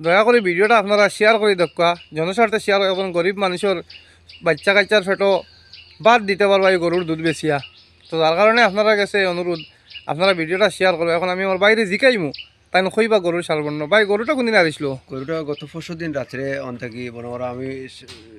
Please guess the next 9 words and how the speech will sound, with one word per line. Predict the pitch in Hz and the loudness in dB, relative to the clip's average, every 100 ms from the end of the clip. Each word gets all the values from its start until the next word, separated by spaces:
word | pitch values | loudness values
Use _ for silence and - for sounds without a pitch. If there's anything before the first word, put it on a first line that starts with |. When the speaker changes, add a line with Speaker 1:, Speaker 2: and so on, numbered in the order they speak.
| 92 120 | -20 -12
Speaker 2:
রাত্রে | 123 135 147 147 139 | -12 -8 -6 -6 -4
সাড়ে | 147 151 | -4 -4
দশটার | 143 - 127 | -6 -10 -12
সময় | 120 123 120 110 | -12 -12 -10 -12
মনে | 113 113 | -14 -12
করো | 113 120 | -10 -10
গরুরে | 113 113 123 | -12 -14 -14
জিও | 110 131 | -8 -8
খাবাইছি। | 113 101 95 - | -8 -10 -14 -18